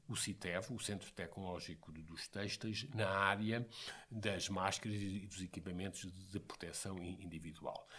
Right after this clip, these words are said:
E temos agora que, ehm, garantir que temos outras instituições, ao nível do Instituto Português de, de Qualidade, ou Instituto de Soldadura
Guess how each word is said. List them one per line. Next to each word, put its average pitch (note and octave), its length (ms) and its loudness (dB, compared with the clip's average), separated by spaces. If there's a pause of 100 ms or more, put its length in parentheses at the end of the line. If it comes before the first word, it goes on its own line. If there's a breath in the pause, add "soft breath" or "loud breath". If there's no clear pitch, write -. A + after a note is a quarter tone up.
E G#2 80 -2
temos A2+ 320 4
agora G#2+ 420 4 (260 loud breath)
que, G#2+ 380 2 (420 loud breath)
ehm, G#2+ 720 6 (200 loud breath)
garantir A2 540 6
que - 80 -6
temos A2 340 4
outras A#2 300 4
instituições, G2 800 0
ao F2+ 140 2
nível F#2+ 400 2 (260 loud breath)
do G2 80 -4
Instituto G2+ 260 -2
Português G2 360 -4
de, F#2+ 100 -2
de - 300 -8
Qualidade, B2 580 4
ou G#2 60 2
Instituto - 480 -4
de - 100 -8
Soldadura F#2+ 560 0